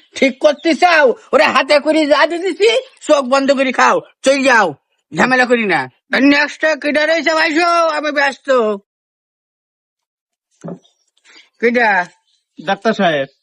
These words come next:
Speaker 1: শালেক রেজা নাই?
Speaker 2: আ, আ, হ্যাঁ, ডাক্তার
Speaker 1: তুমি
Speaker 2: সাহেব।
Speaker 1: আমার কাছে আইসাও?
Speaker 2: তা কি করবো, কেন?
Speaker 1: হ্যাঁ, সবাই রেস্টি, তোমার কবিতা না, এ হচ্ছে রোগ, আমার কাছে সবাই রেস্টি হয়। বলো, সমস্যা বলো।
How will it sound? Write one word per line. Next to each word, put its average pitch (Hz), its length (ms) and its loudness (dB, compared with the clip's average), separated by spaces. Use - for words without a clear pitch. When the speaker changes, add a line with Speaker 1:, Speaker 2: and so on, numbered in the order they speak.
Speaker 1:
শালেক 220 300 0
রেজা 277 280 0
নাই? 214 500 -2
Speaker 2:
আ, 180 180 -8
আ, 196 140 -4
হ্যাঁ, 180 340 0
ডাক্তার 202 300 -2
Speaker 1:
তুমি 196 120 2
Speaker 2:
সাহেব। 294 140 2
Speaker 1:
আমার 311 300 0
কাছে 339 180 0
আইসাও? 320 580 0
Speaker 2:
তা 202 80 -8
কি 233 220 -2
করবো, 226 320 -2
কেন? - 80 -2
Speaker 1:
হ্যাঁ, 240 520 0
সবাই 285 260 0
রেস্টি, 302 320 -2
তোমার 285 200 -2
কবিতা 277 520 0
না, 233 360 0
এ 226 120 -2
হচ্ছে 269 260 2
রোগ, 262 460 2
আমার 262 280 0
কাছে 302 180 -4
সবাই 285 220 2
রেস্টি 285 360 -2
হয়। 202 160 0
বলো, 202 500 0
সমস্যা 233 340 2
বলো। 170 340 0